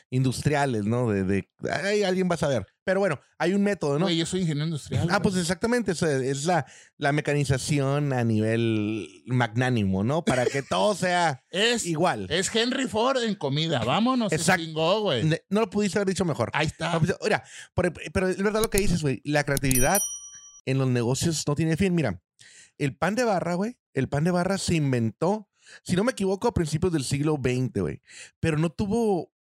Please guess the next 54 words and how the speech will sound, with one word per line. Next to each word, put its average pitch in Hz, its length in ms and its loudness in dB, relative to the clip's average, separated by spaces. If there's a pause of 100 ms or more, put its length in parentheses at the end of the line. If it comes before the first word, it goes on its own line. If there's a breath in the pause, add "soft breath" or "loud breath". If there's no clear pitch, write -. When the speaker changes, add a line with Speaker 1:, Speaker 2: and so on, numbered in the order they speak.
Speaker 1:
éxito 208 560 0 (320)
hasta - 320 -2
que 135 120 -2
Wonder, 160 600 0
veinte 165 380 0
años 220 160 0
después, 202 580 -2 (420 loud breath)
lo 156 260 0
promovió, 147 600 0
güey. 175 160 0
O 143 60 0
sea, 143 240 0 (260 loud breath)
ya 175 80 0
habían 226 220 0
dicho, 185 180 -2
"No, 202 160 0
el 139 180 -2
pan 139 160 -2
de 196 120 0
barra", 185 180 2
le 196 60 0
decían 156 220 0
a - 20 -2
la 135 80 -2
gente, 127 320 -2 (480 loud breath)
"es 156 200 0
mejor, 185 380 0
es 170 80 0
más 175 100 0
fácil 160 200 -2
de 147 100 -2
comer, 185 320 -2
se 175 80 -2
puede 147 140 -2
hacer 120 160 0
un 113 100 0
sándwich, 196 460 0
puedes 143 180 -2
hacer 120 300 0 (200 loud breath)
un 123 200 0
French 147 340 0
toast, 180 420 0
etcétera", 143 480 0
¿no? 151 160 0 (220 loud breath)
Y 143 40 -2
la 143 60 2
gente 143 180 0
decía, 127 260 -2
"¿Para 107 220 -2
qué 143 120 -4
quiero 180 240 -4
pan 190 200 0
de 202 60 2
barra? 202 360 -2